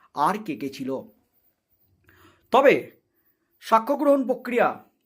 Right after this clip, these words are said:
শুরু হতেই, বিচার প্রক্রিয়া শুরু হতেই কিন্তু রীতিমতো বোমা ফাটাতে শুরু করে দিয়েছেন সঞ্জয় রায়।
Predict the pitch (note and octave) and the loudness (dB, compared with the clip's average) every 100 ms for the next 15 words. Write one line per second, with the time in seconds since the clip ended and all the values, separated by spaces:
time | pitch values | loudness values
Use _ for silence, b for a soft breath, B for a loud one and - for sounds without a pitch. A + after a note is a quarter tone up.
0 | _ - - A#3+ A3 A#3+ C4 D#3+ - - | _ -12 -2 0 2 0 -2 -6 -8 -12
1 | C3+ G3 C4+ B3+ A#3+ G#3+ G#3+ - G#3 F3+ | -8 -4 -4 -6 -10 -4 -4 -4 -6 -4
2 | F3+ B3+ A3 G#3 F#3 D#3+ B2+ E3 G3+ A3+ | -6 -8 -10 -8 -6 -6 -4 -6 -6 -6
3 | G#3+ A3 F#3 C#3+ A#3 B3 A3 F#3 E3+ E3+ | -6 -6 -8 -8 -8 -8 -8 -10 -12 -12
4 | D#3+ D#3 D3 C#3 F3 G3 G#3+ D3 C3+ C3+ | -10 -12 -12 -12 -12 -14 -14 -12 -8 -6
5 | B2+ B2 | -6 -8